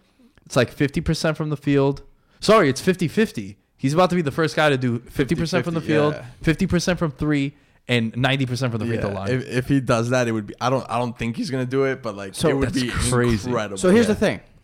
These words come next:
Speaker 3: The only player to ever go past that mark while playing, and this is only thirty games. Keep in mind, thirty games into the
Speaker 1: Wait,
Speaker 3: season.
Speaker 1: someone's done this?
Speaker 3: Steve Kerr.
Speaker 2: Steve Kerr, but he
Speaker 1: No
Speaker 2: only
Speaker 1: shit.
Speaker 2: shot, like, two threes a game or one three
Speaker 3: Wait
Speaker 2: a
Speaker 3: for
Speaker 2: game.
Speaker 3: this.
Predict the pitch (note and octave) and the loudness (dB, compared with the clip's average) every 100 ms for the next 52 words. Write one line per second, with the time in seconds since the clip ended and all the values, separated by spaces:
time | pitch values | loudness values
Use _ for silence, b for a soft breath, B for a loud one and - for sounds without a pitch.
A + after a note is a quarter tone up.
0 | _ _ _ _ _ C#3+ D3 F#3 A3 G#3+ | _ _ _ _ _ -2 4 6 4 4
1 | G#3+ G3 F3+ - F#3 G3+ D#3 D#3+ D#3+ E3+ | 2 2 0 2 2 2 0 0 0 0
2 | D#3+ E3+ C3 C3 B2+ - A#2+ - D3 C#3 | 2 2 2 2 2 0 0 0 -2 -2
3 | C3 F3 G3 G3+ A3 G#3+ - G3+ E3+ E3 | 0 2 4 4 4 4 4 2 2 0
4 | G#2+ - D#3+ D3+ G2 F2 D3 E3 D#3 D#3 | 0 -4 0 0 0 -4 -4 -2 0 0
5 | C#3 C#3 C#3 C3+ D#3+ C#3+ B2 D#3 E3+ A#2 | 0 -4 -6 2 4 4 4 4 4 4
6 | B2 D#3+ C4 - - A3+ A3 - A#3 - | 2 4 2 0 -2 2 2 4 2 2
7 | - A#2 - G#2 F2+ A2+ F3 G#3+ - C#4 | -4 -12 -10 -12 -10 2 6 6 4 4
8 | D#3+ A2+ A2+ A2 - A#2 A2 A2 G#2 G#2 | 4 2 -4 -8 -12 -14 -12 -12 -12 -14
9 | G2+ G2+ G#2 A2+ A2+ G3 G#3 A3+ A3 C#3+ | -16 -16 -16 -16 0 4 6 6 6 4
10 | - - | 0 -12